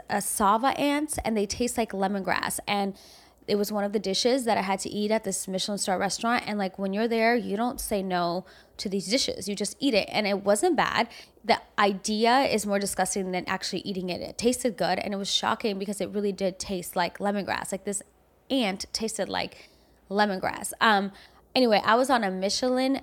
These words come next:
mission when I was, um, in Brazil. We went to three Michelin star restaurants. They were all so delicious. They're all on my highlight, um, on my Instagram. If you ever go to Brazil, check it out.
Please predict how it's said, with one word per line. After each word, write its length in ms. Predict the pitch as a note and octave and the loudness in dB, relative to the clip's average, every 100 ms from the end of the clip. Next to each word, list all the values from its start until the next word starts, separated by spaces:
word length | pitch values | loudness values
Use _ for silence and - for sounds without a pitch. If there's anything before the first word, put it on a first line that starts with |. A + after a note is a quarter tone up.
| - | -6
mission 680 | G3 G3+ G#3 - F3 F3+ F#3 | -4 0 2 0 -2 -2 -2
when 140 | F#3 | -2
I 200 | - F#3 | 0 0
was, 360 | F#3 F#3 F#3 - | 2 2 0 -2
um, 640 | - F#3 F3 F3 F3+ F3+ - - - | -2 0 -2 -4 -8 -12 -14 -14 -6
in 140 | G#3 F#3+ | -4 0
Brazil. 540 | A3 G#3+ D#3+ G#2 F#3 | 0 2 0 2 0
We 140 | G3 | 0
went 180 | G3 G3 | -2 -2
to 80 | G3+ | -4
three 240 | F#3+ G#3+ | -2 -2
Michelin 340 | G#3+ G#3 - G#3 | 0 0 -2 -2
star 220 | - F3+ | 0 2
restaurants. 640 | F#3 A3 - B3 A#3 A#3 - - - | 4 2 2 2 2 0 -6 -18 -8
They 140 | - G#3 | 0 2
were 180 | G3 - | 2 2
all 320 | G3 F#3+ G3 | 2 2 2
so 320 | - - G3 | -2 0 2
delicious. 640 | A3+ A3 G#3 G#3+ G3 F#3+ - | 2 2 2 4 2 2 -4
They're 160 | - G3 | 2 4
all 200 | - G3+ | 6 6
on 80 | G3+ | 6
my 100 | G#3 | 2
highlight, 560 | F#3 F#3+ F3+ F3+ F3+ - - - - | 2 2 4 4 2 -4 -18 -20 -2
um, 580 | G3+ F#3+ E3 G#2 F3+ - - | 2 2 0 -4 -10 -12 -6
on 140 | G#3 G3+ | -2 0
my 120 | G3 | 0
Instagram. 480 | G#3 - G3+ F#3+ F#3 | 0 -2 2 4 4
If 100 | - | 0
you 80 | F#3+ | 0
ever 160 | G3 | 0
go 140 | G#3 G#3+ | 2 2
to 60 | |
Brazil, 720 | G#3 G#3+ G#3 F#3 F3 F3+ F3 - _ - | 2 2 4 4 4 2 -2 -8 _ -10
check 260 | - G3 | -4 -2
it 80 | G#3+ | 0
out. 380 | - F#3 F3 F3 | 2 4 4 0